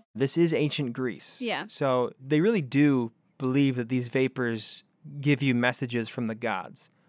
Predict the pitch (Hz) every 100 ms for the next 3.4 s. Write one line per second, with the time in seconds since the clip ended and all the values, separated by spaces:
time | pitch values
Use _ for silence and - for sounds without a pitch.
0 | _ - 135 175 151 127 95 71 - _
1 | - 151 175 208 - 104 101 - - -
2 | _ - 147 151 160 143 113 - _ -
3 | 131 143 151